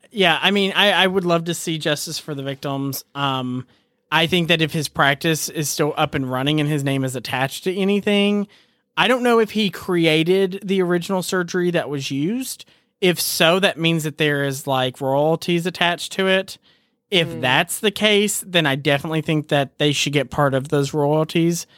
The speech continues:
Speaker 1: uh, every child that was involved. Um,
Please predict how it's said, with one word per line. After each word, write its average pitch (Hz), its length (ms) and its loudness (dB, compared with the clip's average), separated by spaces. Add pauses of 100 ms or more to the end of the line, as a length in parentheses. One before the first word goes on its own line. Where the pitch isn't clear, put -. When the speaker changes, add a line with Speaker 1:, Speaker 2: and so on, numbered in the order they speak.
(240)
Speaker 1:
uh, 147 200 4
every 143 300 0
child 131 320 2
that 127 140 -2
was 135 160 -4
involved. 123 500 -2 (460)
Um, 143 480 2